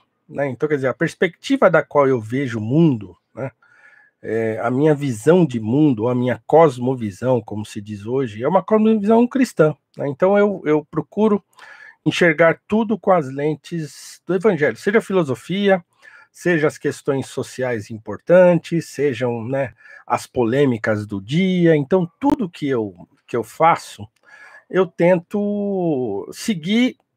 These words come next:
né, a-, aqueles preceitos que eu aprendi desde que eu me converti e resolvi estudar um pouco. Ó, tá chegando mais gente. Ô, Patrícia, tudo bem? Pô, que alegria minha que você tá aqui.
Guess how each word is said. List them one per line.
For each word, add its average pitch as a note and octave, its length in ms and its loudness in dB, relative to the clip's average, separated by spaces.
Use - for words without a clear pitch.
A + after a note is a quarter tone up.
né, F3 320 4
a-, C3+ 280 0
aqueles F3+ 320 -2
preceitos F3 500 -2
que - 100 -4
eu E3 40 6
aprendi D3+ 500 0
desde C#3 300 -4
que C3 140 -10
eu C#3 160 0
me B2 120 -6
converti B2 680 -6
e A2 60 -8
resolvi A#2+ 400 -2
estudar A#2+ 320 -2
um C#3 120 2
pouco. G#2+ 260 -2
Ó, D3+ 180 4
tá D3 140 -2
chegando F3+ 320 0
mais E3 180 2
gente. A#2 220 -6
Ô, C3 40 -8
Patrícia, F#3 520 0
tudo G3+ 200 -4
bem? D#3 420 2
Pô, D#3+ 220 4
que - 80 -8
alegria E3+ 420 2
minha F#3+ 380 2
que - 100 -20
você B2 220 -10
tá B2 140 -6
aqui. D3 360 -8